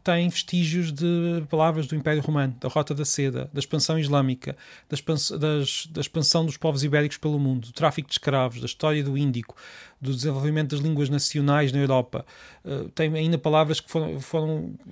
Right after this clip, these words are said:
e aqui falámos pouco, mas poderemos depois falar noutros vídeos, que foram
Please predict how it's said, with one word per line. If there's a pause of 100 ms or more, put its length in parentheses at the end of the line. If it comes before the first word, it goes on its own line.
(140)
e
aqui
falámos
pouco,
mas
poderemos
depois
falar
noutros
vídeos,
que
foram